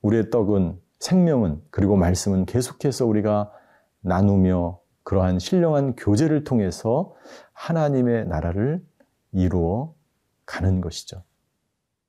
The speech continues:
이 진설병을 통해서 이 떡이 바로 예수님 자신이며, 그리고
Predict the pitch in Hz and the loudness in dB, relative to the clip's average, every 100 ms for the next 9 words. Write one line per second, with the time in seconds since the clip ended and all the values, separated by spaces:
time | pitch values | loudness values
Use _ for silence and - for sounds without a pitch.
0 | _ _ _ _ _ _ _ _ 139 151 | _ _ _ _ _ _ _ _ 0 2
1 | 143 151 147 143 127 131 120 110 - 139 | 2 2 2 2 0 2 2 0 0 -2
2 | 107 - _ _ _ _ _ _ 123 120 | -2 -8 _ _ _ _ _ _ -2 -2
3 | - - 185 156 82 - _ _ - 98 | -4 -2 0 0 -4 -6 _ _ -2 2
4 | 98 95 - _ _ 104 107 110 104 101 | 2 0 -8 _ _ 0 0 2 2 2
5 | 98 - - - 104 160 143 82 80 139 | 0 -6 -8 -4 0 2 2 2 -2 -6
6 | - 90 90 90 101 | -2 0 2 0 -4